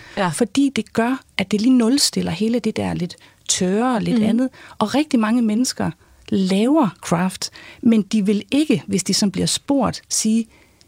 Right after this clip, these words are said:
Speaker 2: "Jeg laver håndarbejde, jeg laver håndværk."
Speaker 1: Nej.
Speaker 2: Altså, når min søn, han, øh, reparerer sine bukser og sidder og, og laver lapper på, og jeg spørger ham, "Sidder du der og laver håndarbejde?" Så siger han, "Nej, jeg sidder, jeg sidder og, og, og, og lapper mit tøj." Eller
Speaker 1: Ja.
Speaker 2: altså sådan lidt,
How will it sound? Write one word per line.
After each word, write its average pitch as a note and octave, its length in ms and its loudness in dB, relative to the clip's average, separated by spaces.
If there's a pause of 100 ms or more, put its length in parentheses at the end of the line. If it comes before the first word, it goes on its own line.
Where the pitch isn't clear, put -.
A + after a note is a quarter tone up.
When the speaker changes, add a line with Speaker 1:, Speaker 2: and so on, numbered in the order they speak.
(160)
Speaker 2:
"Jeg G#3+ 100 2
laver F3+ 160 0
håndarbejde, D#3 560 -2 (160)
jeg A3+ 100 2
laver F#3+ 200 0
håndværk." G3+ 500 2 (260)
Speaker 1:
Nej. F#3 200 -4
Speaker 2:
Altså, G3 200 0
når G3 140 2
min C4 220 6
søn, B3+ 300 2
han, A#3 320 0 (180)
øh, - 160 -6 (420)
reparerer G3 400 2
sine E3+ 220 0
bukser G3 340 0
og D3 220 0
sidder A2 280 2
og, - 460 -2
og F2 80 -2
laver - 200 0
lapper F#3 300 0
på, G3 260 -2
og F3+ 160 -4
jeg F3+ 120 -2
spørger G#3+ 200 -2
ham, F3 100 -2
"Sidder D#4 180 -2
du G#3+ 60 -2
der G3 80 -2
og F#3+ 60 0
laver E3+ 160 -2
håndarbejde?" E3+ 540 -2
Så F#3 100 -2
siger - 160 -2
han, D3+ 200 -6
"Nej, F#3+ 80 -2
jeg C#4 100 0
sidder, G#3+ 300 0 (460)
jeg C#4+ 120 2
sidder G3+ 240 0
og, - 340 -6
og, C#3+ 160 -4 (260)
og, - 300 -8
og - 180 -4
lapper G#3 240 0
mit D#3+ 160 -4
tøj." G#3 340 -2
Eller F#3 160 -2
Speaker 1:
Ja. G#3+ 80 0
Speaker 2:
altså F#3+ 140 -2
sådan G#3 140 0
lidt, G#3+ 120 -2